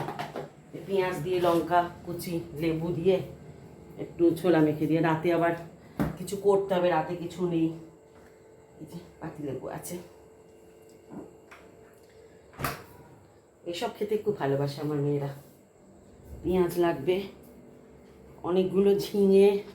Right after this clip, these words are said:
নিয়ে এসছে, ঢেঁড়স নিয়ে এসছে,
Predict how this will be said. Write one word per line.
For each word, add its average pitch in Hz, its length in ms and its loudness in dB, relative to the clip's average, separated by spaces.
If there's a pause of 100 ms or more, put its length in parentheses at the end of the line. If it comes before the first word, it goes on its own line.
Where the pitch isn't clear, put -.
(1080)
নিয়ে 190 220 4
এসছে, 190 480 0 (580)
ঢেঁড়স 175 420 2
নিয়ে 165 200 2
এসছে, 165 300 -4